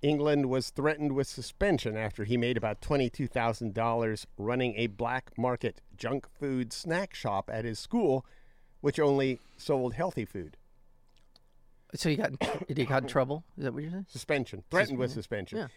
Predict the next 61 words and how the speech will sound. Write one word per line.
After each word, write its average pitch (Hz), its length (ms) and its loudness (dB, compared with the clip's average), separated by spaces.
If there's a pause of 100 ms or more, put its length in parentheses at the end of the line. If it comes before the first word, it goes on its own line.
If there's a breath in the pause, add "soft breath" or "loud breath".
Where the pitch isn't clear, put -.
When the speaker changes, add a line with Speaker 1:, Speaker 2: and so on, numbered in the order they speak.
(160)
Speaker 1:
Made 220 180 4
twenty-two 214 420 4
thousand 143 340 2
dollars 117 400 0
on 92 140 -8
this. 90 160 -14
Speaker 2:
Because 156 520 6
the - 60 -6
kids - 320 4
were 180 100 2 (220)
dying 151 340 2
for 120 460 -2 (200 loud breath)
Speaker 1:
Yeah, 143 220 4 (200)
they 135 120 4
Speaker 2:
ding 151 100 6
Speaker 1:
wanted 139 100 6
Speaker 2:
dongs 139 180 6
Speaker 1:
crack. 147 120 4
Speaker 2:
and 143 100 4
ho-hos, 139 600 6
and 120 220 -2
Speaker 1:
Yeah. 135 160 6
Speaker 2:
I, - 20 6
I 139 40 4
mean 135 220 4
those 120 180 0
are 107 60 -6 (140)
the, 110 280 -2
the, 110 180 -6 (120)
the - 80 -4
treats, 110 400 -4
not 104 200 -6
the 110 180 -8 (120)
ding 123 140 -2
Speaker 1:
I 127 60 0
Speaker 2:
dongs 107 340 -4
and 113 120 -8
ho-hos. 110 420 -6
Or 104 180 -10
Speaker 1:
I 160 140 2
don't 160 240 2
know 139 240 4
what 120 220 0
they 104 100 -4
serve 110 300 0
in 104 80 -4
England. 95 280 -6
Speaker 2:
Any, 135 120 -2
Speaker 1:
They 143 160 0
Speaker 2:
any - 80 6
Speaker 1:
might 170 200 6
have 127 220 -2
ding 117 200 -2
dongs 110 300 -2
and - 120 0
Speaker 2:
Yeah. 110 80 0
Speaker 1:
ho-hos 107 180 -2
Speaker 2:
Well, 151 140 2
I 143 100 6
Speaker 1:
there. 107 100 -4
Speaker 2:
think 139 200 0